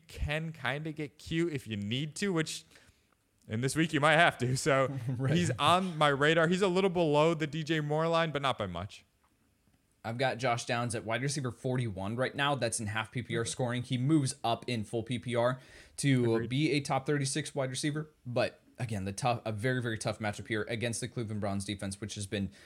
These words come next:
Speaker 2: shutting down opposing passing games. And then David Njoku here, still not doing enough to really put himself onto the top twelve tight end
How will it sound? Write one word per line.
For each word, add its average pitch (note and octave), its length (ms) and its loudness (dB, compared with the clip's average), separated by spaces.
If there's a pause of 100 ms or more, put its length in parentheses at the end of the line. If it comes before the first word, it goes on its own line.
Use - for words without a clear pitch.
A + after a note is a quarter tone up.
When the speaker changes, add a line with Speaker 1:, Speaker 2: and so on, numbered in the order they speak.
Speaker 2:
shutting A#2 540 -2
down G#2 480 -4
opposing G#2 480 -4
passing A2+ 380 -2
games. A2+ 320 -2
And F#3+ 120 0
then C#3+ 220 2
David C#3+ 240 6
Njoku A#2+ 460 -2
here, A2+ 240 -2 (320)
still - 260 2
not C#3+ 300 2
doing A#2 200 -2
enough A2 280 -2
to - 120 -6
really A2+ 220 -2
put G#2+ 160 -4
himself G#2 380 -2
onto G#2+ 420 -4
the G#2 240 -4
top - 300 -8
twelve G2+ 340 -4
tight G2 180 -2
end F2+ 200 -6